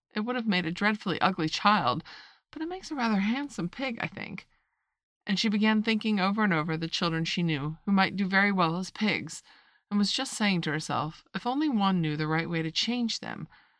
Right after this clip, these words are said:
when she was a little startled by seeing the Cheshire Cat sitting on a bough of a tree a few yards off. The cat only grinned when it saw Alice.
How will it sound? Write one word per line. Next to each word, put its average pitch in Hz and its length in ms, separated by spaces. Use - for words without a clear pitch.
when 190 120
she 208 140
was 185 200
a 185 60
little 202 280
startled 143 800
by 170 160
seeing 180 260
the 175 80
Cheshire 214 360
Cat - 380
sitting 165 260
on 165 100
a 165 40
bough 151 280
of 147 80
a 156 40
tree 175 460
a - 80
few 147 180
yards 139 380
off. - 420
The 208 60
cat 214 220
only 220 200
grinned 165 400
when 143 140
it - 120
saw 151 220
Alice. 139 520